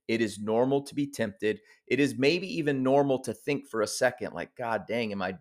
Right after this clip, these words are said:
am I in the right place? Am I doing it the right way with the right person? Is the grass greener on the other side?" There's always the argument to be made. Are you watering your grass? Are you maintaining? Are you planting fertilizer? You know, like, I can think of a lot of things you gotta do to your grass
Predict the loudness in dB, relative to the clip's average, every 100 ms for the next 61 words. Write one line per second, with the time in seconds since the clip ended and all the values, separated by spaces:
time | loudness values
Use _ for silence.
0 | -6 -2 2 2 2 4 4 2 0 0
1 | 0 -4 -6 -4 -4 -4 -2 2 2 2
2 | 0 0 -4 -2 0 0 -2 -2 -2 -8
3 | -8 _ _ _ 2 2 0 4 6 6
4 | 4 -4 0 2 2 2 0 0 2 2
5 | 2 2 2 2 0 2 2 2 -4 -6
6 | -8 -8 -4 -2 2 2 2 0 0 2
7 | 2 2 -2 -4 -4 0 2 2 -2 -14
8 | -20 _ 0 0 0 0 -2 -2 -2 -4
9 | -2 -2 0 0 0 -4 -4 -4 -4 -6
10 | 0 2 4 4 2 2 2 0 -4 _
11 | 2 2 0 _ 4 6 6 4 6 6
12 | 8 8 8 4 0 2 2 2 0 -2
13 | -4 0 4 6 4 0